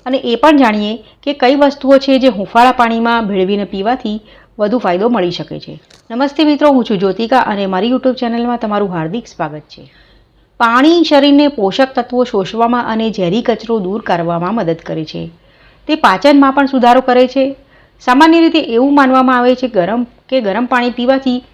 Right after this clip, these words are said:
થોડા કિલો વજન ઘટાડવામાં મદદ મળે છે. દરરોજ સવારે અથવા દિવસભર ગરમ અથવા હૂંફાળું પાણી પીવાથી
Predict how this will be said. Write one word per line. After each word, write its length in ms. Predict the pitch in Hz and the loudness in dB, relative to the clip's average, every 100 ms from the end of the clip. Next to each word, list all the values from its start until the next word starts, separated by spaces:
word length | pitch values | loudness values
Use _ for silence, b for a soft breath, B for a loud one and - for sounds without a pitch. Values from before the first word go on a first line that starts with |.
| _ - | _ 0
થોડા 180 | 254 269 | 2 2
કિલો 260 | 262 240 | 0 0
વજન 280 | 214 185 226 | 0 0 -4
ઘટાડવામાં 600 | 208 180 185 180 175 233 | -6 -6 -4 -4 -4 -4
મદદ 300 | 214 180 175 | -2 -4 -4
મળે 220 | 156 156 | -6 -8
છે. 200 | 151 156 - _ b b b b b | -10 -14 -18 _ b b b b b
દરરોજ 380 | 202 202 240 269 | -2 2 2 2
સવારે 440 | - 185 185 240 262 | 0 0 2 4 2
અથવા 300 | 240 240 247 | 0 -2 -2
દિવસભર 640 | 214 214 254 254 233 254 | -2 0 0 2 0 0
ગરમ 320 | 196 175 202 240 220 | 2 0 0 -4 -6
અથવા 200 | 220 226 | -4 -4
હૂંફાળું 440 | 208 202 240 269 | -4 -2 0 2
પાણી 240 | 262 226 226 | 2 -2 -2
પીવાથી 480 | 190 196 247 175 | 0 0 0 -4